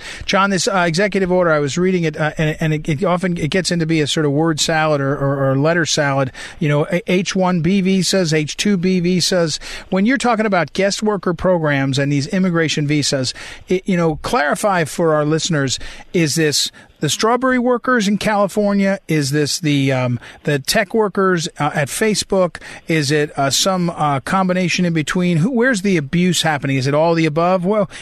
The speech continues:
and wh-, this executive order pauses all new immigration visas. It doesn't revoke the ones that exist, so it's just saying stop for now. But what are we talking about? What kinds of visas? What's in these visas?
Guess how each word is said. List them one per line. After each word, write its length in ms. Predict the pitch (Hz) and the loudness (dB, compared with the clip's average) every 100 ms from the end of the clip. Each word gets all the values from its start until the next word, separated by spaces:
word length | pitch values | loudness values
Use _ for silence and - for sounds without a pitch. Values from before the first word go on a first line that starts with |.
| - | -2
and 180 | 180 | 0
wh-, 120 | 196 214 | 0 0
this 160 | 220 | 0
executive 460 | 247 202 202 202 190 | 0 0 0 0 2
order 240 | 202 175 | 2 2
pauses 840 | - - 233 233 226 160 147 147 - - - | 0 -2 2 2 2 0 0 -2 -6 -14 -4
all 280 | 185 196 220 | 2 4 4
new 220 | 214 208 | 2 2
immigration 540 | 190 180 170 165 - 160 | 2 0 0 0 0 0
visas. 340 | 208 175 127 | 0 0 -2
It 100 | 147 | -2
doesn't 360 | - 247 240 208 | 0 0 0 0
revoke 380 | 156 160 190 - | 0 2 0 0
the 100 | 151 | 0
ones 260 | 170 170 | 0 0
that 100 | 139 | 0
exist, 580 | 135 147 269 180 - - - - - | 0 0 0 0 -4 -8 -18 -18 -6
so 260 | - 180 | 0 2
it's 120 | 160 | 0
just 220 | - 226 - | 0 0 0
saying 280 | 196 165 | 0 0
stop 480 | 143 - 170 185 180 | -2 -2 0 -2 -2
for 140 | 175 165 | -2 0
now. 360 | 185 156 127 | 0 0 0
But 220 | 135 151 - - - | 0 -2 -4 -14 -4
what 200 | 220 254 | 0 2
are 80 | 262 | 2
we 120 | 233 | 0
talking 320 | 202 196 165 | 0 0 0
about? 200 | 143 139 | 0 0
What 180 | 196 - | 0 0
kinds 440 | - 202 202 180 | 0 2 2 2
of 140 | 160 139 | 0 0
visas? 440 | 151 156 151 135 | 0 0 0 0
What's 220 | 165 190 | 0 0
in 120 | 214 | 0
these 180 | 180 147 | 0 0
visas? 500 | 139 135 - 95 - | 0 0 -2 -4 -8